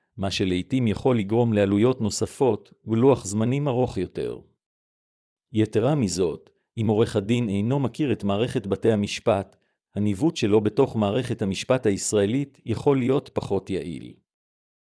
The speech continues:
קליק, החיבור האישי עם עורך דין לא פחות חשוב. לא פחות חשוב מכל דבר שצוין לעיל, הלקוחות אמורים להרגיש בנוח עם עורך הדין שיבחרו ולוודא שהאישיות שלה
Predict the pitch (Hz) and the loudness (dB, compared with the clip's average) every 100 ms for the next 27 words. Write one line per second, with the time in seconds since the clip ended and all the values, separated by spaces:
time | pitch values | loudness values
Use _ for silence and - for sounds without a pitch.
0 | _ _ 101 90 87 - _ _ _ 101 | _ _ -4 -2 -4 -10 _ _ _ -8
1 | - 98 123 117 98 - 139 131 113 104 | -6 0 2 4 2 0 -2 0 2 0
2 | 120 - 101 110 110 - 113 139 104 104 | -2 -4 -2 -2 -2 -2 0 0 0 -2
3 | 101 - - 90 73 - 87 _ _ _ | -4 -6 -6 -6 -6 -10 -20 _ _ _
4 | _ _ _ _ _ _ - 123 156 - | _ _ _ _ _ _ 2 2 4 2
5 | 151 170 - 120 - 107 90 87 - 127 | 2 0 -2 -4 0 0 -2 -4 0 0
6 | 101 92 110 104 104 - 101 107 120 107 | 0 0 2 0 -4 -6 -2 0 0 0
7 | 87 95 92 - _ _ _ _ 107 104 | 0 -2 -4 -12 _ _ _ _ -2 -2
8 | - - 147 143 110 110 143 117 101 98 | -2 2 2 4 0 0 0 2 0 0
9 | 117 127 101 101 120 117 131 120 113 113 | -4 -4 -2 0 2 0 -2 -2 0 0
10 | 113 98 117 120 - 101 92 - 101 127 | -2 -2 -2 -4 -4 -4 -6 -8 -4 -2
11 | 123 104 95 104 131 123 104 98 - 117 | 0 0 0 0 0 0 0 -2 -2 -4
12 | 135 - 104 | -4 -2 0